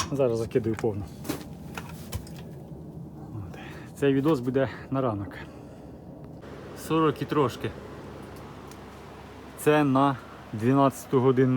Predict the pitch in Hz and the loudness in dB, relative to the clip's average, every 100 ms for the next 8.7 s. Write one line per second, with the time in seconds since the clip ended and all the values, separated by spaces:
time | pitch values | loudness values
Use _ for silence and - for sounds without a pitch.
0 | 139 170 - 151 - - - - - - | 4 2 0 -6 -6 -14 -18 -18 -18 -18
1 | - - - - - - 113 120 120 - | -18 -18 -18 -18 -18 -10 2 4 4 2
2 | 131 131 127 - 120 120 131 120 - 131 | 8 8 8 6 2 4 2 2 2 4
3 | 117 139 190 - - - - - - - | 6 6 6 4 -6 -16 -16 -16 -16 -16
4 | - - - - - - - - - - | -14 -14 -14 -16 -16 -16 -18 -18 -18 -18
5 | - - - - - - - - - - | -18 -18 -18 -16 -16 -16 -16 -14 -14 -14
6 | - - - - - - - - - - | -14 -16 -16 -16 -16 -16 -16 -16 -16 -16
7 | - - - - - 110 127 117 113 151 | -16 -16 -18 -16 -8 -4 0 2 4 4
8 | - 127 113 113 110 98 | 4 4 6 6 4 2